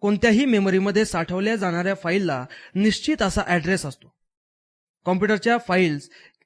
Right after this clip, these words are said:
निश्चित ठिकाणी साठवणे, एका स्थानावरून दुसऱ्या स्थानावर कॉपी किंवा मूव्ह करणे, अनावश्यक फाईल किंवा फोल्डर डिलीट करणे, फाईल किंवा फोल्डरचे नाव बदलणे, ही मुख्य कामे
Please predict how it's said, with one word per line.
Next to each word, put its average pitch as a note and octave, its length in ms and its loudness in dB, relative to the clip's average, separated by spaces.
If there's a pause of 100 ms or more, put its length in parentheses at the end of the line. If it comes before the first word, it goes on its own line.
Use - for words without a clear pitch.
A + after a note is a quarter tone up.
(120)
निश्चित A3 400 2
ठिकाणी G3 320 2
साठवणे, E3+ 560 -4 (540)
एका A3+ 320 2
स्थानावरून G3+ 560 0
दुसऱ्या F#3 320 -4
स्थानावर F#3 380 -2
कॉपी F3+ 460 -2 (220)
किंवा A#3 180 4
मूव्ह A3 220 4
करणे, D3 440 -4 (680)
अनावश्यक A3 540 2
फाईल G#3+ 300 4 (240)
किंवा G#3+ 180 0
फोल्डर G#3 420 0
डिलीट G3 300 0
करणे, C3 360 -8 (500)
फाईल A#3+ 300 4
किंवा A3+ 200 2
फोल्डरचे G#3 420 2
नाव G3 260 2
बदलणे, D#3 480 -2 (300)
ही G#3+ 140 4
मुख्य A#3+ 320 2
कामे D3+ 420 -2